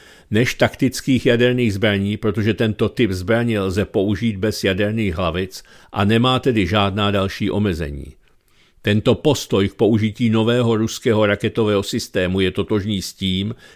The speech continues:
který má Moskva dnes. Jak Putin poznamenal již dříve,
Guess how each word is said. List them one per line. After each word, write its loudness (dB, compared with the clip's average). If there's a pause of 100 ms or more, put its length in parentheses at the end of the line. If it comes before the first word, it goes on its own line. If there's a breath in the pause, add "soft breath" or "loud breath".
který 4
má 2
Moskva -4
dnes. -8 (500 soft breath)
Jak 2
Putin 4
poznamenal 4
již 4
dříve, 0